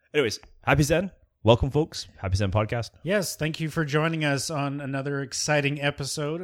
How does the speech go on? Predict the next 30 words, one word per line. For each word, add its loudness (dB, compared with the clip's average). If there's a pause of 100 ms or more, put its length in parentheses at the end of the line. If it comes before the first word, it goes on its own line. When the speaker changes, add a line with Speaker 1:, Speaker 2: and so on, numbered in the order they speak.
Speaker 2:
Hopefully -4
you've -6
been -6
tuning -6
into -6
our -4
previous -6
ones. -8
Uh, -2 (400)
last -4
episode -4
was -4
a -8
fantastic -2
one. -4 (360)
And 0 (240)
Adam 4
guarantees 2
me -2
this -2
one -2
will -2
be -2 (140)
just -6
as -12
good, -4
if -4
not -4
better. -8 (840)
Speaker 1:
Yeah. 0